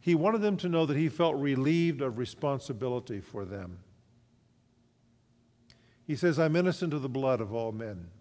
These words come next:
A way of saying, "I am released from my responsibility for you." No matter what job you hold,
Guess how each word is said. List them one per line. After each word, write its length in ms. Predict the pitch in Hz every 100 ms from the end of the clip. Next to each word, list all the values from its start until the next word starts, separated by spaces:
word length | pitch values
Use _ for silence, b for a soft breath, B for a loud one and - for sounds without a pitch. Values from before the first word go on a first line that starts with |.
| _ _ _ _ _ _ _ _ _ _ _ _
A 60 | 151
way 200 | 185 180
of 100 | 135
saying, 460 | - 160 151 127 - B B B -
"I 100 | 170
am 140 | 170
released 520 | 147 139 180 220 - -
from 160 | 156
my 140 | 143 147
responsibility 1200 | 139 - - 170 165 160 135 156 147 139 110 95 -
for 80 | -
you." 380 | 113 117 104 90 110 - B B B _ _ _ _ _ _ _ _ b b b b b b _ _ _ -
No 80 | 190
matter 220 | 214 180
what 240 | 180 170
job 360 | 117 151 147 123
you 140 | 127
hold, 500 | 104 131 117 95 87